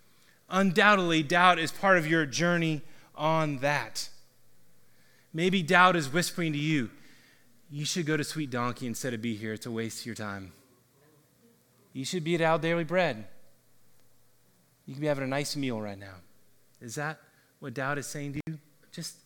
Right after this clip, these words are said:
small in the back of your head. Or maybe you're saying, "You know what, sobriety, I don't know if I can ever get over that. My marriage is going a difficult spot. I don't think there's ever hope beyond the stuck that we're in."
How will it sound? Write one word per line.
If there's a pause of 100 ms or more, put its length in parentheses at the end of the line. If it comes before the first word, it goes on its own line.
(360)
small (320)
in
the
back
of
your
head. (600)
Or
maybe
you're
saying,
"You
know
what,
sobriety,
I
don't
know
if
I
can
ever
get
over
that.
My
marriage
is
going
a
difficult
spot.
I
don't
think
there's
ever
hope (920)
beyond
the
stuck (280)
that
we're
in."